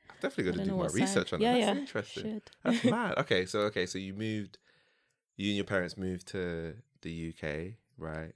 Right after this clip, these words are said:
Speaker 1: So
Speaker 2: Yeah.
Speaker 1: you grew up in the U K. Whereabouts, uh, in the U K did you grow up in?
Speaker 2: So South East London.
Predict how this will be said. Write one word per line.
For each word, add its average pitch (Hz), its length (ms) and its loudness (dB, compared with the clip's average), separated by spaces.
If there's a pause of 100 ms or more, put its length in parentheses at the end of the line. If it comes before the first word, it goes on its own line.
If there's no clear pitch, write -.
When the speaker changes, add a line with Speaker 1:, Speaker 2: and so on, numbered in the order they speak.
Speaker 1:
So - 160 -8
Speaker 2:
Yeah. 78 140 -4
Speaker 1:
you 82 60 -8
grew 85 200 -2
up - 200 -6
in 78 140 -6
the 82 60 -8
U 80 100 -6
K. 80 160 -6
Whereabouts, 80 520 -8
uh, 80 220 -6
in 82 60 -10
the 85 100 -8
U 82 160 -10
K 80 120 -8
did 78 80 -10
you 76 60 -10
grow 80 180 -8
up - 160 -16
in? 80 100 -10
Speaker 2:
So - 220 -2
South 190 440 -6
East 185 200 -8
London. 185 500 -2